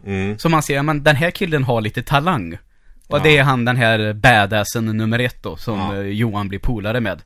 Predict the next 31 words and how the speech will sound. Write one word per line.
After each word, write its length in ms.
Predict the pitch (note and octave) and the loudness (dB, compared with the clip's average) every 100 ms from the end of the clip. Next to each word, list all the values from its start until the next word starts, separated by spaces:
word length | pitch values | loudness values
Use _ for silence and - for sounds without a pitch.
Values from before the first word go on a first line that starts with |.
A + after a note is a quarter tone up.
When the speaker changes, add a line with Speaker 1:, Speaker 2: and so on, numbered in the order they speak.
| - | -16
Speaker 1:
Ja. 200 | F#2 D2 | -14 -14
Speaker 2:
Han 320 | - D#3 D3 | 2 4 4
är 40 | A#2+ | 2
inte 240 | B2 - | 0 -4
jättedålig. 760 | - B2+ - - F#2+ G2+ A#2+ D3+ - | -6 -6 -6 -12 -10 -6 -4 -6 -10
Speaker 1:
Nej. 220 | G#2 F#2 | -10 -4
Speaker 2:
Den 120 | G3+ | -4
känns 320 | G3 F3 E3 G#3 | 0 2 2 -2
lite 220 | F3+ C3 | -4 -4
trovärdig. 720 | - C#3 A2 G#2+ C#3 B2+ - - - | -2 -2 0 0 0 -2 -6 -20 -14
Speaker 1:
Men 200 | G#2+ A2 | -8 -6
resten 400 | A2 - - G#2+ | -6 -10 -12 -12
är 60 | F2+ | -10
ju 120 | E2+ C3+ | -6 -6
Speaker 2:
Mm, 180 | B2 F#2+ | -6 -2
men 240 | C3+ C3+ | 0 0
Speaker 1:
urusel. 140 | A#2 | 2
Speaker 2:
huvudrollsinnehavaren, 1200 | C#3+ A#2 A2 A2 A#2 A2 A#2+ A#2 A#2 A2 B2 C#3 | 0 0 -2 -2 -2 -2 -4 -4 0 -2 -2 -4
eh, 360 | C3 - G#2+ A#2+ A#2 - | -6 -14 -18 -16 -16 -16
in-, 280 | C3+ C3+ B2 | -8 -6 -4
innehavarna, 760 | B2+ A#2 A#2 A#2 A#2 A2 A2+ C#3 - - - _ | -2 0 -2 0 0 2 0 -2 -8 -20 -20 _
de 180 | - - | -8 -6
är 40 | D3 | -4
ju 100 | A#2+ | -4
så 140 | A#2+ | -6
dåliga 360 | A2+ G#2 G2 F#2+ | -6 -6 -6 -8
så 120 | - | -10
att 80 | F#2+ | -10
det 60 | |
liksom 280 | G2+ - G2 | -12 -10 -8
det 200 | G2 F#2 | -6 -6